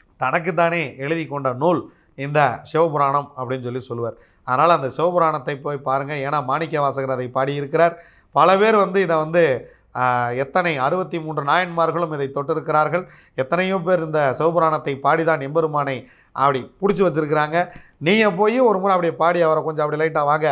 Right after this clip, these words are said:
அப்படின்னு கூப்பிட்டுட்டு வந்துருங்க. அருமையான பிரதோஷ தினம். வாங்க, திதி, யோகம், கரணம், நாள், நட்சத்திரம்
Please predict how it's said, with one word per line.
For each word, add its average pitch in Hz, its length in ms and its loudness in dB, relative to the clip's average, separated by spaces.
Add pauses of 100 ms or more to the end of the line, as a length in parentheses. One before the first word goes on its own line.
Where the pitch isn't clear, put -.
(140)
அப்படின்னு 139 280 -8
கூப்பிட்டுட்டு 139 360 -8
வந்துருங்க. 143 300 -4 (400)
அருமையான 156 460 0
பிரதோஷ 147 400 -4
தினம். 139 240 -4 (320)
வாங்க, 151 260 2 (520)
திதி, 165 300 -2
யோகம், 165 300 2
கரணம், 147 340 0
நாள், 147 220 2
நட்சத்திரம் 139 460 -4